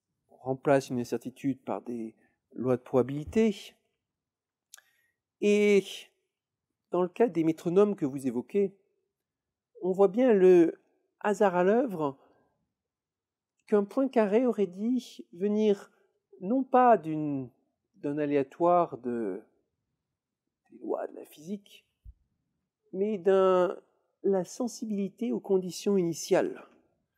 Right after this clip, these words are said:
On a nos métronomes, on les,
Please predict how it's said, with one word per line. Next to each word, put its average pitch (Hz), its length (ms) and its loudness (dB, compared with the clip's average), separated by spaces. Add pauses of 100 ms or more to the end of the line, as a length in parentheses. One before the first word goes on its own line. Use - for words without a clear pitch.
(640)
On 143 60 -14
a 139 60 -10
nos 131 120 -8
métronomes, 170 640 -2 (1000)
on 139 140 -6
les, - 1000 -6